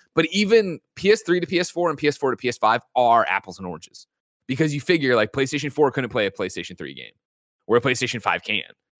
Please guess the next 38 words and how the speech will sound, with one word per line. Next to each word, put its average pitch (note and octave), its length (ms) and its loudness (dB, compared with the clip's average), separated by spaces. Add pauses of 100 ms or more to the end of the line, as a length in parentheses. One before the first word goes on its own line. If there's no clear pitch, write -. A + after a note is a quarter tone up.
And A#2 80 -2
we A2+ 100 2
are C#3 160 4
talking A#2+ 420 2
about F#2+ 340 -2
these F2+ 380 -8 (520)
shifts, - 500 -2
right? G2+ 300 0
Of, F#2+ 180 -4
like, F2 320 -6 (400)
"Cool, C#3 220 2
this G#2 280 -2
console B2 560 0
is G2+ 440 -6
just - 400 -2
an B2 140 -2
iteration A2 480 2
of E2 180 -2
it. A#1+ 160 -10
It A2+ 140 2
is C3 220 2
the A2+ 80 -4
next G#2 220 -2
step A#2+ 220 0
of E2+ 100 -4
a E2+ 60 -10
PlayStation E2+ 480 -8
four D#2 160 -8
Pro." D2+ 320 -2
I B2 120 0
do C3 160 -2
think A2 160 -4
it, G#2 140 -10
you A2+ 100 -8
know, D#2+ 80 -4
has E2+ 220 -2
all E2+ 60 -6
these E2 220 -10